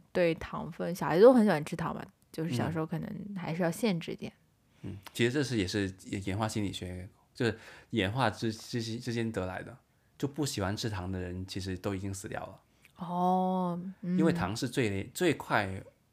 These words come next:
Speaker 2: 人类最快可以分解换，获-，获取能量的东西嘛。
Speaker 1: 嗯。
Speaker 2: 对啊，只要你吃，吃到糖，你马上能补给能量。
Speaker 1: 嗯。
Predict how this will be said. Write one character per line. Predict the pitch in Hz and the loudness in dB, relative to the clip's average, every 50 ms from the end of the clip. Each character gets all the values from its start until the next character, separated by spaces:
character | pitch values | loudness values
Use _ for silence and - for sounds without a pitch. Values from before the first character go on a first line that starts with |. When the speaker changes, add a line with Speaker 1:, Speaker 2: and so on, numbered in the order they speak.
| _ _ _ _ - | _ _ _ _ -8
Speaker 2:
人 | - 123 110 113 | -4 -2 0 2
类 | 143 151 | 4 2
最 | 135 - 151 123 | 4 4 4 2
快 | - - 110 | 4 2 0
可 | 101 107 | 0 0
以 | 98 | -2
分 | - 123 127 127 | -2 -2 -2 -2
解 | - 101 - 98 | -2 -4 -4 -4
换， | - - 117 101 | -2 -2 -2 -2
获-， | 110 120 - 127 127 | -2 -6 -8 -10 -8
获 | - 135 131 117 | -6 -2 -2 -2
取 | - 107 | -2 -2
能 | 95 90 101 | -6 -4 -2
量 | 113 107 101 | -2 -2 -2
的 | 98 98 95 101 143 - - _ _ _ _ _ - | -4 -6 -8 -8 -12 -16 -20 _ _ _ _ _ -6
东 | - 110 110 | -6 -4 -4
西 | 110 - 104 104 | -4 -6 -8 -8
嘛。 | - - | -6 -2
Speaker 1:
嗯。 | 185 190 185 180 160 180 190 - _ _ _ | 2 2 2 2 0 -2 -6 -10 _ _ _
Speaker 2:
对 | - - 98 | -8 -6 -4
啊， | 92 | -4
只 | - - | -2 -2
要 | - 107 | -2 -2
你 | 98 90 | -2 -4
吃， | - - - - | -6 -8 -10 -10
吃 | - - 127 | -8 -2 0
到 | 123 110 | 2 2
糖， | 101 - 92 98 | 2 0 -4 -4
你 | 101 | -2
马 | 101 98 92 | -2 -2 -4
上 | 98 107 98 | -4 -6 -6
能 | 95 90 90 95 98 _ | -6 -6 -8 -12 -14 _
补 | - - 98 95 | -14 -12 -10 -10
给 | 98 95 | -8 -10
能 | - - - | -10 -12 -14
量。 | - - - _ - | -16 -16 -16 _ -4
Speaker 1:
嗯。 | 196 180 180 175 165 170 202 196 196 190 | -2 0 0 0 0 -2 -4 -6 -6 -8